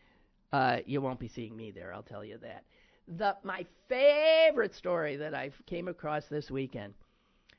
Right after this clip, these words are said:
was a story about, I've talked about crows before, because you know, they're, they get, people don't like 'em 'cause they're, they don't have a pretty voice. They,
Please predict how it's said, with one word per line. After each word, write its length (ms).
was 180
a 80
story 480
about, 400
I've 220
talked 320
about 260
crows 460
before, 500
because 560
you 140
know, 320
they're, 420
they 160
get, 300
people 300
don't 240
like 240
'em 120
'cause 160
they're, 260
they 160
don't 300
have 180
a 120
pretty 480
voice. 720
They, 340